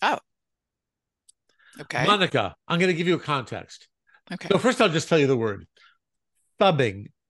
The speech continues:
Speaker 2: P H like phone and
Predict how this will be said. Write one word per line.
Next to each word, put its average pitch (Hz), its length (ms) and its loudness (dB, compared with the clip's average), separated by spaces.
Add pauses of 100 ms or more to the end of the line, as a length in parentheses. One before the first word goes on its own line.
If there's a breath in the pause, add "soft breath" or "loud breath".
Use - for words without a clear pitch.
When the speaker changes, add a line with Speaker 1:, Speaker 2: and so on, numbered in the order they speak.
(160)
Speaker 2:
P 254 340 2
H 196 600 0 (320)
like 147 240 0
phone 143 640 -2 (720)
and 156 240 -6